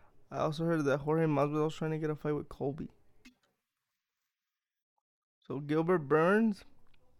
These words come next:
people are gonna get mad at me, but the thing is, he's already beat Stephen Thompson. So Gilbert Burns,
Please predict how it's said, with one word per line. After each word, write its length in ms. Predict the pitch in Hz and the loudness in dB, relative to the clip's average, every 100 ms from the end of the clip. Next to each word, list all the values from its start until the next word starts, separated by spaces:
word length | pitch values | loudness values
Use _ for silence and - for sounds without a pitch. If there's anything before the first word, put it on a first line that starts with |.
| - _ _ _ _ _ _ _ _ _ _ _ _ _ _ _ _ - | -20 _ _ _ _ _ _ _ _ _ _ _ _ _ _ _ _ -6
people 200 | 156 151 | -2 2
are 100 | 185 | 4
gonna 160 | 196 185 | 4 4
get 140 | 185 | 4
mad 240 | 170 180 170 | 4 4 2
at 80 | |
me, 180 | 120 - - | 0 -6 -4
but 260 | 123 135 | -4 -4
the 100 | - | -12
thing 300 | - 160 170 | -6 -2 0
is, 140 | 180 151 | 0 -2
he's 200 | 160 165 | -4 0
already 300 | 165 170 151 | 0 0 -2
beat 340 | 139 156 156 | -4 -10 -10
Stephen 440 | - 170 156 143 | -10 -6 -4 -4
Thompson. 600 | 143 - 151 156 147 - - - - _ _ _ _ _ _ _ _ _ - - - - - | -4 -8 -8 -8 -10 -16 -20 -20 -20 _ _ _ _ _ _ _ _ _ -20 -20 -20 -20 -20
So 180 | - 147 | -2 0
Gilbert 360 | 160 196 226 208 | 6 10 10 10
Burns, 580 | 165 190 196 190 175 | 6 4 4 2 0